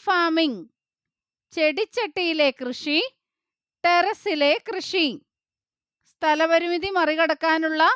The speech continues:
പുതിയ മാർഗങ്ങളാണല്ലേ? ചാക്കിൽ കൃഷി ചെയ്യാം, അക്വാപോണിക്സ്,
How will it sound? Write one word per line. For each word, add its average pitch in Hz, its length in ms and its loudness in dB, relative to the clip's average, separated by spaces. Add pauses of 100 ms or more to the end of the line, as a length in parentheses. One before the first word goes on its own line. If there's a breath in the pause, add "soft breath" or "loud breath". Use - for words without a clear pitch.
(720)
പുതിയ 392 260 0 (100)
മാർഗങ്ങളാണല്ലേ? 339 840 2 (140)
ചാക്കിൽ 302 520 0
കൃഷി 311 240 -8
ചെയ്യാം, 285 440 0 (500)
അക്വാപോണിക്സ്, 302 1000 0